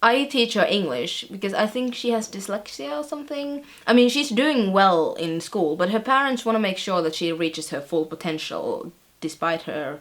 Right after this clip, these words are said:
disability. On Wednesday, I had the pleasure of meeting the Donnell twins. I mean, the Donnell twins. I, I had the pleasure of meeting the Donnell twins. Uh, Clarice, Almira, and Jacob.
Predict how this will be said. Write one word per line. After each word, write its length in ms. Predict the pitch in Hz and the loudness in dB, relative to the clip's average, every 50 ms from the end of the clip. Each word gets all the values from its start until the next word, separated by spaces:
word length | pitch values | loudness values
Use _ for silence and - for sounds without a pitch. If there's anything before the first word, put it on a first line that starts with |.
| - - | -14 -16
disability. 640 | 165 - - - 156 143 - - - - - 185 _ _ _ _ _ _ _ _ _ _ _ _ _ _ _ _ _ _ _ _ _ - _ - | -14 -14 -10 -8 -8 -8 -8 -8 -10 -12 -14 -16 _ _ _ _ _ _ _ _ _ _ _ _ _ _ _ _ _ _ _ _ _ -20 _ 2
On 240 | - 320 349 339 330 | 6 8 8 10 10
Wednesday, 680 | - 349 349 349 - - 214 175 160 156 151 156 - | 8 8 8 6 4 6 4 4 6 6 4 4 4
I 160 | - 202 220 | 6 4 4
had 120 | 240 247 220 | 4 4 2
the 60 | 233 | 0
pleasure 480 | 226 - 240 240 247 240 247 247 214 208 | 0 4 6 6 6 6 4 2 2 2
of 120 | 202 202 | 2 2
meeting 400 | 214 202 196 190 190 196 202 196 | 2 4 4 4 4 4 4 6
the 160 | 185 220 233 | 6 8 6
Donnell 500 | 226 190 180 - 190 185 196 196 185 180 | 6 4 4 6 6 6 6 4 2 2
twins. 640 | 175 - 160 147 143 143 131 143 - - - - - | 0 0 -2 -2 -2 -4 -6 -8 -8 -10 -10 -10 -8
I 160 | - 160 170 165 | -4 -4 -2 -2
mean, 320 | 160 160 156 147 - 160 | -2 -4 -6 -8 -8 -2
the 140 | 165 175 165 | 0 2 2
Donnell 640 | 170 - 180 180 180 175 175 175 175 170 165 165 160 | 2 2 2 2 2 4 4 4 4 4 4 2 0
twins. 680 | 160 - - 151 135 - 151 - - - - - - _ _ _ _ _ _ - | -2 -4 -6 -6 -6 -6 -10 -10 -12 -14 -16 -16 -20 _ _ _ _ _ _ -8
I, 220 | - 175 170 175 - | -6 -4 -4 -4 -2
I 220 | 185 - 190 247 269 | 2 4 4 6 6
had 140 | 302 311 | 6 4
the 80 | 320 339 | 4 4
pleasure 280 | - 254 240 240 240 202 | 6 6 6 6 6 4
of 100 | 185 185 | 4 4
meeting 240 | 208 190 185 185 | 4 2 2 4
the 100 | 165 165 | 4 4
Donnell 280 | 156 175 175 175 165 160 | 6 6 4 4 2 0
twins. 460 | 156 - 139 135 151 156 - - - - - | 0 -2 -6 -6 -6 -8 -10 -14 -16 -8 0
Uh, 540 | - 180 170 165 165 165 165 165 165 165 165 - - | 0 2 2 4 2 2 2 2 2 0 0 -2 0
Clarice, 380 | - 262 285 339 349 359 339 - | 4 4 6 6 6 4 0 2
Almira, 580 | - 240 254 233 220 214 202 185 165 165 165 - | 4 4 6 6 6 6 6 6 6 6 4 2
and 340 | - 165 165 165 160 156 - - | 0 -2 -2 -4 -6 -6 -10 -10
Jacob. 380 | - 151 123 113 - 120 - | -8 -6 -6 -6 -8 -10 -12